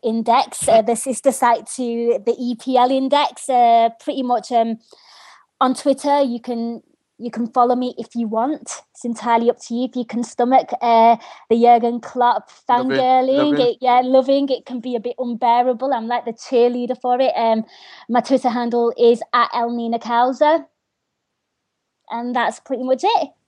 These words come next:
Speaker 2: She's got her own show, by the way, silly of her not to plug. It's called The Nina Kauser Show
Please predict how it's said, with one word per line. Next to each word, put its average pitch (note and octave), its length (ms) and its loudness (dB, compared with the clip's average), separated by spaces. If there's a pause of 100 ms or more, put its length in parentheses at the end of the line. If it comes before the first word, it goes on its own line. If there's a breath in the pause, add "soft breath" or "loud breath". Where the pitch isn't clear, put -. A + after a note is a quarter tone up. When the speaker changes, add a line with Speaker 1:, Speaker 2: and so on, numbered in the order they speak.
(800)
Speaker 2:
She's C3 320 -14
got D#3 180 -4
her D#3+ 160 -4
own D3 140 -4
show, C#3 340 -6
by A2 220 -4
the G#2 100 -8
way, G#2 220 -6
silly A2 420 -14 (220 loud breath)
of A#2 100 -10
her B2 120 -2
not A#2+ 220 -4
to A#2 60 -16
plug. C3+ 320 -4
It's C3 160 -10
called C#3 240 -4
The B2+ 80 -2
Nina C3 300 0
Kauser A#2+ 340 -2
Show B2+ 260 -4